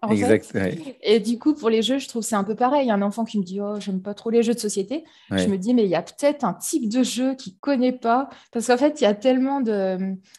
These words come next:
Speaker 1: il y a une production de jeux de société qui est énorme à l'heure actuelle, mais il y a tellement
Speaker 2: Ouais.
Speaker 1: de jeux différents que pour le coup, euh, il est facile, en fait, euh... Bah,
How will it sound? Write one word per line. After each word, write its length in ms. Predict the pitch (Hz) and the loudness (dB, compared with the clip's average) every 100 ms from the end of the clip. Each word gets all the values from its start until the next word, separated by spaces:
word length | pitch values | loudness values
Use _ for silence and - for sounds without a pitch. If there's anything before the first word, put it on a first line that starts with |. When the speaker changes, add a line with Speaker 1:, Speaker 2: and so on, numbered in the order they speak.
| _ 170 | _ -6
Speaker 1:
il 80 | |
y 80 | 180 | 0
a 60 | 190 | 4
une 140 | 202 | 4
production 540 | 202 240 220 226 - 240 | 2 -2 -2 -2 0 2
de 60 | |
jeux 80 | 202 | 2
de 60 | 196 | -2
société 440 | 190 202 190 214 | -6 -6 -4 -6
qui 120 | - | -6
est 120 | - - | -8 -2
énorme 360 | 220 233 226 | 2 4 4
à 80 | 202 | 2
l'heure 160 | 175 170 | 0 -2
actuelle, 320 | 180 262 254 | -4 -2 0
mais 80 | 196 | 0
il 80 | 165 | -2
y 60 | |
a 60 | 160 | -4
tellement 300 | - 247 240 | -4 0 2
Speaker 2:
Ouais. 60 | |
Speaker 1:
de 40 | 233 | 2
jeux 100 | 226 | 0
différents 500 | 196 208 220 240 - - _ _ _ _ | -4 -4 0 0 -4 -12 _ _ _ _
que 120 | 240 | -2
pour 220 | 240 240 | 0 2
le 100 | 233 | 0
coup, 340 | 226 - 294 294 | 0 -2 0 2
euh, 380 | 208 185 170 - | 4 4 4 2
il 160 | 220 220 | -2 -2
est 80 | 214 | -2
facile, 480 | 233 226 - 277 | -2 -2 -2 0
en 80 | 220 | 0
fait, 300 | 214 247 254 | 0 -4 -2
euh... 300 | 208 185 180 180 - _ _ _ _ _ - | -2 -2 -2 -6 -14 _ _ _ _ _ 0
Bah, 200 | 185 | 2